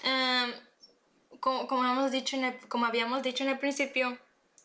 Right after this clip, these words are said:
todo esto se creó para apoyar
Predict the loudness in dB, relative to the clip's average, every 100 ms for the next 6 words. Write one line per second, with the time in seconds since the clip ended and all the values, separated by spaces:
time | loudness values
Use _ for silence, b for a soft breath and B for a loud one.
0 | _ 0 4 4 4 0 2 2 2 -2
1 | -2 0 0 0 -2 -2 -2 -6 -4 -4
2 | -2 -2 -4